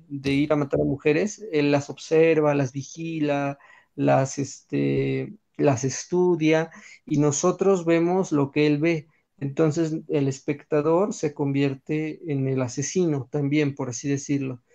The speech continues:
Y la verdad es que eso es, este,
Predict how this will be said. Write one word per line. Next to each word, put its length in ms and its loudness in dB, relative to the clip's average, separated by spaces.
Y 60 0
la 140 10
verdad 280 6
es 140 0
que 160 -4
eso 220 -4
es, 280 -2
este, 680 -10